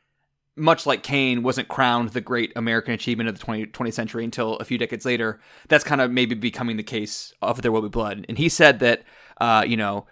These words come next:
when we get to twenty fifty and people think of, like, what's the, what were the twenty-first century movies about? Um,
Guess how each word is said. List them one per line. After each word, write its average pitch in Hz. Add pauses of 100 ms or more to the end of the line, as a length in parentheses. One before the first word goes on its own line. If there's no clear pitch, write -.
(260)
when 151
we 160
get 175
to -
twenty 156
fifty 135
and 113
people 131
think 131
of, 117
like, 113
what's 135
the, 120 (360)
what 170
were 165
the 147
twenty-first 151
century 135
movies 120
about? 110 (380)
Um, 104